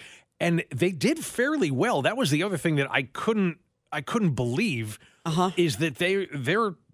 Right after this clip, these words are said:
Speaker 1: haul so far out of this four thousand dollars is over three thousand that they've been able to put back together so far.
Speaker 2: Oh, wow. You have a different version.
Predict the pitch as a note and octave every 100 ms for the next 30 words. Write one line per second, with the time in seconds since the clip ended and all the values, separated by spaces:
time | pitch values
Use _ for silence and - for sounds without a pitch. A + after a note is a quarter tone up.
0 | - - - A#3 G#3+ C3+ A#2+ - D#3+ C3+
1 | E3 C3 A#2+ C3+ E3+ F3 D3 - F3+ D3+
2 | D3+ B2+ D#3 E3+ B2+ D3 - _ G#3 B3
3 | G3 C3+ - F3 F#3+ D#3 F3 F3 D#3 C3
4 | G#2+ B2+ B2+ C#3 B2+ A#2 G#2+ C3+ B2+ B2
5 | G#2 B2 G#2+ - E2+ - D2 - _ _
6 | _ _ F#3 F#3+ G#3 G#3 B3 G3 F#3 E3
7 | F#3+ D3+ B2